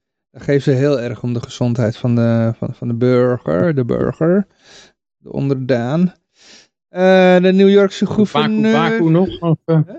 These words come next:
Speaker 1: Wat zeg je?
Speaker 2: Eh, Waku Waku ook nog?
Speaker 1: Waku Waku gaan we het
Speaker 2: Ja.
Speaker 1: zeker over hebben, ja, ja, ja. De protestmars gaan we het ook nog over hebben. Nou, laten we het nu meteen doen. Want, eh, er kwam ook vanuit de Telegram, eh, groep kwam er ook nog, eh, ja, dat was Bas. Die, eh,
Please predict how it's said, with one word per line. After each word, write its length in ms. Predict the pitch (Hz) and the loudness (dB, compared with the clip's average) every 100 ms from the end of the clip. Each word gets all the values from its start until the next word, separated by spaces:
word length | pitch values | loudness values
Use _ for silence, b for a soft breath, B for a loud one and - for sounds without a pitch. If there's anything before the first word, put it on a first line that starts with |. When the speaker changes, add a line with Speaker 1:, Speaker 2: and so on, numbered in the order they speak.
| 285 | -18
Speaker 1:
Wat 100 | 160 | -12
zeg 160 | 196 | -8
je? 160 | 240 320 _ _ _ | -6 -8 _ _ _
Speaker 2:
Eh, 220 | - 123 123 | -2 -2 0
Waku 300 | 143 139 147 | -2 -2 -4
Waku 440 | 139 170 165 190 | -2 -2 -4 -4
ook 120 | 180 | -2
nog? 160 | 175 180 185 _ _ _ | 0 -2 -4 _ _ _
Speaker 1:
Waku 320 | _ 139 - | _ -14 -8
Waku 320 | 139 147 151 | -4 -4 -6
gaan 100 | 135 | -8
we 60 | 131 | -4
het 80 | 143 | -2
Speaker 2:
Ja. 80 | 143 | -2
Speaker 1:
zeker 240 | 160 175 | -2 -2
over 260 | 170 165 165 | 0 2 2
hebben, 260 | 170 170 | 0 2
ja, 180 | 170 165 - | 2 0 0
ja, 280 | 151 165 | -2 0
ja. 220 | 170 175 170 _ _ b b | 0 -2 -4 _ _ b b
De 120 | 170 | -8
protestmars 1120 | 170 185 208 214 - - 214 202 214 254 - | -2 0 0 -2 -4 -4 0 2 0 0 -4
gaan 200 | - 180 | -4 -2
we 80 | 170 | 2
het 80 | 185 | 2
ook 120 | 196 | 2
nog 40 | 190 | 2
over 200 | 185 185 | 2 2
hebben. 200 | 196 202 | 2 2
Nou, 140 | 208 | 0
laten 240 | 208 202 202 | 2 2 2
we 60 | 190 | 2
het 40 | |
nu 140 | 196 202 | 4 4
meteen 360 | 190 208 208 | 2 2 2
doen. 300 | 180 180 285 - _ _ _ | 4 4 0 -6 _ _ _
Want, 180 | - 156 | -16 -2
eh, 120 | 165 | 2
er 100 | 165 | 2
kwam 180 | 160 175 | 0 -2
ook 100 | 175 | -2
vanuit 260 | - 170 160 | 0 0 0
de 60 | |
Telegram, 640 | 156 151 147 - 143 143 | -2 -2 -2 0 0 0
eh, 260 | 139 139 139 131 | 0 2 0 0
groep 240 | - 147 | -2 -2
kwam 180 | - 139 | -2 -2
er 60 | |
ook 140 | 131 131 | 0 0
nog, 280 | 131 117 127 | -2 -4 -4
eh, 380 | 127 120 120 | -2 -2 -2
ja, 220 | 123 135 131 | -2 -2 -2
dat 40 | |
was 160 | 123 113 | -4 -6
Bas. 440 | 117 185 - - - | -4 -4 -6 -10 -4
Die, 240 | 143 139 | -2 0
eh, 180 | 131 | 0